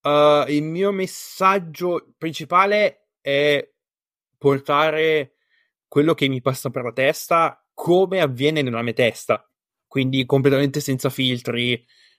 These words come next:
in maniera spontanea, brutalmente onesta, chiamatelo come vi pare, però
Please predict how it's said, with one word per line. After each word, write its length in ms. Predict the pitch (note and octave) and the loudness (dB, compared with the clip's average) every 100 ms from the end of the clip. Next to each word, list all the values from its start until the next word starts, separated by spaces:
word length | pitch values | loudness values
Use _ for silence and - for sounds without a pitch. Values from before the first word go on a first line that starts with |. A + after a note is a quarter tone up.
| _ | _
in 140 | C3+ B2+ | -8 0
maniera 500 | B2+ C3 B2+ B2+ - | 0 2 0 0 -2
spontanea, 1200 | - - C3+ C3 C3 C3 B2+ B2+ B2+ B2 B2 A#2 _ _ _ _ _ - | -12 -2 0 0 0 0 0 0 0 0 -2 -4 _ _ _ _ _ -12
brutalmente 800 | D3 C#3 C#3 D3 D3 C#3+ C#3 | -4 0 2 4 4 2 2
onesta, 760 | C#3+ B2+ B2+ - - B2 A#2+ _ | 2 2 0 -2 0 0 0 _
chiamatelo 420 | - B2 C3+ C3+ A#2+ | -4 0 2 2 0
come 200 | A#2 A#2+ | -2 -6
vi 120 | A#2+ | -4
pare, 520 | B2 A#2 G#2 G2+ - | 2 2 2 -4 -6
però 320 | - A#2 A#2 | -10 -4 -4